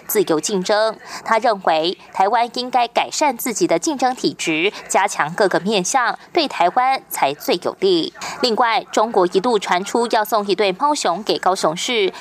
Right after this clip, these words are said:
引发热烈讨论。苏贞昌对此则说，过去也曾有这种讲法，但八字还没一撇，过去这方面的做法也都被认为不切实际，因此没有评论。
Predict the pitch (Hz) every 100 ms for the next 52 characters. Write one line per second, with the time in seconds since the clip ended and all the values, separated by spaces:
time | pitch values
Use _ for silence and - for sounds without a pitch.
0 | - 196 180 247 247 - 320 262 208 -
1 | - - 247 214 180 - - - - -
2 | 269 277 277 269 320 285 - 156 165 180
3 | - 233 233 - - 349 - 349 294 208
4 | 202 175 160 - 185 302 226 151 196 180
5 | 151 147 180 - 196 143 - - - 220
6 | 190 277 285 - 294 196 - 170 196 190
7 | 180 - - 180 160 - - - 233 269
8 | 196 233 233 214 240 202 190 349 302 202
9 | 151 - 185 185 226 254 226 359 294 170
10 | 165 - 165 - 190 165 - 156 - 214
11 | 185 - - 277 302 - 180 - - -
12 | 156 170 - - - 170 170 143